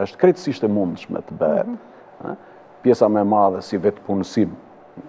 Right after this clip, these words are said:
Speaker 1: fermat e tyre, duke u krijuar situatën e, e nevojshme dhe duke nxitur kooperimin në bujqësi,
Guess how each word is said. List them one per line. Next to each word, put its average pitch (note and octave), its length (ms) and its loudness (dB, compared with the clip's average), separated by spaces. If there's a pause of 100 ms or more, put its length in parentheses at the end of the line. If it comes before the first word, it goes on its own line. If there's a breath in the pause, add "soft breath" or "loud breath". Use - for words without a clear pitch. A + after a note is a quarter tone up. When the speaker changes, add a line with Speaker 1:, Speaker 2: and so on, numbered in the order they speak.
(400)
Speaker 1:
fermat F2+ 320 0
e F#2 120 -4
tyre, G#2+ 360 0
duke E2 240 -6
u F2+ 80 -4
krijuar F2 400 -4
situatën - 600 -8
e, - 60 -12 (220)
e D#2 40 -6 (160)
nevojshme F#2+ 560 -4
dhe G#2 80 0
duke G2+ 200 -4
nxitur G2 480 0 (440 loud breath)
kooperimin G#2+ 640 2
në D#2+ 80 -8
bujqësi, - 380 -8